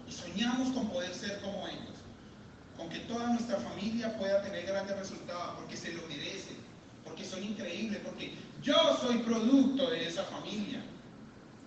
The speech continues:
Lo que soy tiene todo que ver con ellos. Ellos están ahí. Pero además de eso,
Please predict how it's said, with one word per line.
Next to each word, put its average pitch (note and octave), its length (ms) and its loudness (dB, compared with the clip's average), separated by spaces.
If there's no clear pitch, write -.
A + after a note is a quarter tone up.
Lo - 100 -2
que A3+ 120 -4
soy C#4+ 440 4
tiene A#3+ 280 4
todo A#3+ 240 0
que A#3 120 -2
ver A3 340 -2
con G#3+ 120 -4
ellos. - 460 -6
Ellos G#3+ 240 -2
están G3 340 -2
ahí. G3 400 -6
Pero F#3 160 2
además G3 340 2
de B3 280 2
eso, - 200 -4